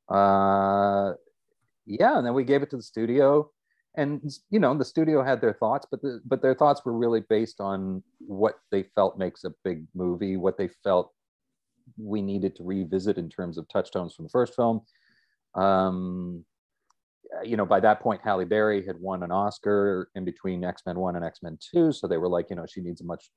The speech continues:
s-, stronger character," you know, stuff like that, and, and, um, uh, and it was a, you know, it was, it wa-, it was a rough process. It was, you know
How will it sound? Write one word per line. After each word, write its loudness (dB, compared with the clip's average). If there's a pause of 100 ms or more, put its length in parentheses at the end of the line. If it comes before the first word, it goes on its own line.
(120)
s-, -20
stronger -8
character," 0 (340)
you 0
know, 4
stuff 0
like 2
that, 6
and, -6
and, -4 (340)
um, 0 (1120)
uh, 4
and -2
it -2
was -4
a, 0 (760)
you -2
know, 0
it -2
was, 0 (140)
it -10
wa-, -2 (140)
it -6
was -4
a 2
rough 4 (340)
process. -2
It -20
was, -16
you -4
know -6